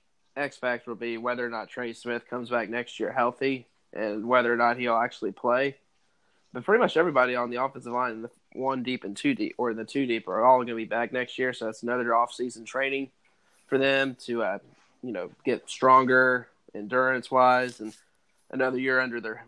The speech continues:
offensive line coach, Will Friend. I mean, I think their offensive line can be serviceable next year, and if it is serviceable,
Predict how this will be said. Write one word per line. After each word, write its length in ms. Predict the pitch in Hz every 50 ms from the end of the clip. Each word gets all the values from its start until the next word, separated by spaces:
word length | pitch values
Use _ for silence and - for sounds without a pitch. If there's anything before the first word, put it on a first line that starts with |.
| -
offensive 340 | - 127 120 120 - 117 117
line 200 | 120 120 120 117
coach, 220 | - 120 120 - -
Will 180 | 123 120 113
Friend. 400 | - - 123 123 123 123 120 120 - _ _ _ _ _ _ _ _ _ -
I 120 | - 127
mean, 160 | 127 139 139 151
I 80 | 190
think 200 | 226 - 247 226
their 140 | 202 147 151
offensive 340 | 147 143 - 147 131 - 123
line 300 | 123 123 123 123 117 120 _
can 160 | - 117 120
be 80 | 117
serviceable 520 | 113 - 117 117 123 123 127 - - 127 131
next 300 | 135 135 135 - - -
year, 140 | 143 139 95
and 160 | 117 120 120
if 320 | - - 151 160 160 - 147
it 100 | 127 101
is 240 | 117 135 143 139
serviceable, 800 | - - 120 113 98 - 107 - - 120 101 107 113 113 113 113